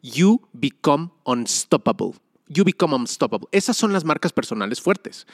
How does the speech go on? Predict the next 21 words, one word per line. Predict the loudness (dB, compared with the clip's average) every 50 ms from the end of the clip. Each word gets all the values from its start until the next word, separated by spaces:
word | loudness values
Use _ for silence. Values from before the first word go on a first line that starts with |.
| -20 -20 -20 -8
Eso | -8 -4 -2 -2
lo | -2 -2
entiende | -2 -2 -2 0 2 2
Oso, | 2 2 0 -2 -4 -4 -6 _
eso | -10 -8 -6 -6
lo | -6
entiende | -4 -4 -4 -4 -4 -2
Haru | -2 -2 2
Healing, | 2 2 2 2 -2 -4 -8 -12 -20 _
eso | -16 -14 -14 -12
lo | -12 -12
entiende, | -14 -10 -10 -8 -8 -4 0 0 0 0 -2 _ -14 -20 _ _ _
eh, | -2 0 2 2 2 2 0 0 -2 0 0
Joe | 0 0
Dispenza, | -2 -4 -4 -2 -2 -2 -2 -2 -2 -2 -2 -4 -6 _ _ _ _ -4
lo | -4 -2
entiende, | -2 -2 0 0 0 0 0 0 2 2 2 0 0 -4 _ _ _ _ _
este, | _ -20 -20 -18 -16 -16 -14 -14 -14 -10
ah, | -8 -6 -6 -6 -8 -10 _ _ -4
muchísimos | -2 0 2 2 0 2 2 0 0 -2 -2
que | -4 -4 -4 -4 -6